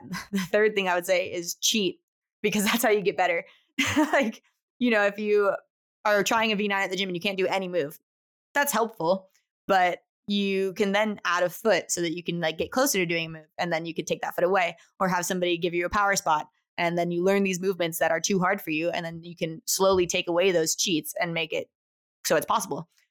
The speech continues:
And so those are, like, three, I guess, things that I see are common mistakes, I guess, in the gym, like, not trying something that's hard enough, not helping <laughs> yourself try something that's,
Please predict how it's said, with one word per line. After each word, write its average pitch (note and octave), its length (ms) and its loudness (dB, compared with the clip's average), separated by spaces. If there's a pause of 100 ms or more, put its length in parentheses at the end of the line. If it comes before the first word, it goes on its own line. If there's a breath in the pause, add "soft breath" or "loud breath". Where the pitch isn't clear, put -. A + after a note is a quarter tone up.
(120)
And F3+ 140 2
so F#3+ 140 2
those A#3 220 2
are, C4+ 40 4
like, - 220 0
three, G3 240 2
I F3+ 80 2
guess, F3 180 0
things F3 200 -10
that E3+ 80 0
I D#3 80 0
see E3+ 340 -6 (920)
are F#3 120 2
common G3+ 380 0
mistakes, E3+ 460 -2
I E3 60 0
guess, D#3 240 -4
in E3+ 80 -18
the D#3+ 60 -20
gym, D#3 180 -8
like, D#3 140 -16
not F#3+ 160 0
trying G3+ 180 0
something G3 180 -4
that's F#3 140 -2
hard E3+ 160 0
enough, D#3+ 280 -6 (340)
not F3+ 320 2 (180)
helping G#3 480 0
<laughs> - 0 -
yourself F#3+ 460 0
try E3+ 160 -2
something E3+ 240 -4
that's, D#3 240 -10